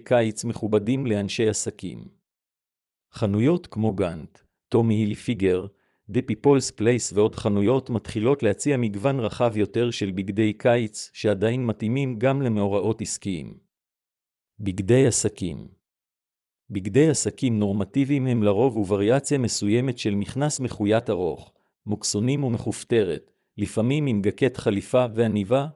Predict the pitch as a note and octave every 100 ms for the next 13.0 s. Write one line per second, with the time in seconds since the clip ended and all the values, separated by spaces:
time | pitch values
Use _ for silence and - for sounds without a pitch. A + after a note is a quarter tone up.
0 | - A#2 G#2+ - A#2 C3+ B2+ B2+ D3+ A2+
1 | F#2+ G#2+ - A#2+ C#3 C#3 A2+ - C3+ B2+
2 | A#2 G2+ G#2 G#2 - F#2+ B1 - - -
3 | _ _ _ _ _ _ _ _ _ A2
4 | G#2+ - B2 C#3 B2+ G2 F#2 G2 A#2+ A2
5 | - - C3+ A#2+ G2+ G2 C3 B2 G#2 A2
6 | - A2+ B2+ C3 G#2+ G2 - F#2+ G#2+ -
7 | _ G2 G#2 G#2 - D3 C3 A2+ G2+ F#2+
8 | G#2 - B2+ A2 C3 A2 G2+ - - A#2
9 | A2+ - G#2 F#2+ D2 B1+ A1+ _ _ _
10 | _ _ _ _ _ _ _ G#2 - F3
11 | F3+ - G2 F#2 B2+ C3 G2+ G2+ G#2+ A#2+
12 | A2 G#2+ - C3+ A#2+ - A2 G#2 F#2+ F#2+